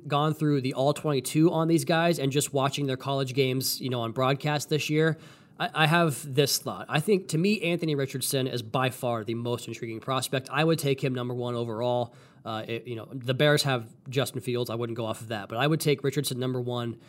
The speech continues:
if I was the Texans to trade up or got him at number two.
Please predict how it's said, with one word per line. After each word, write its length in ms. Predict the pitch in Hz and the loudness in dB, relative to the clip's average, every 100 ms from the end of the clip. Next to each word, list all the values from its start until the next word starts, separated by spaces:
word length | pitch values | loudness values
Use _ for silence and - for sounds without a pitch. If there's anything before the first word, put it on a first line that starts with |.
| - - | -20 -20
if 140 | - 110 | -12 -6
I 140 | 117 | -4
was 160 | 107 107 | -4 -8
the 80 | 113 | -6
Texans 420 | - 120 131 123 | -4 -2 -2 -4
to 80 | 123 | -6
trade 260 | - 120 | -2 -2
up 160 | 123 123 | 0 -2
or 120 | 107 | -4
got 160 | 110 113 | -4 -4
him 60 | |
at 40 | 113 | -6
number 220 | 110 113 | -6 -6
two. 340 | - 120 117 | -2 -2 -4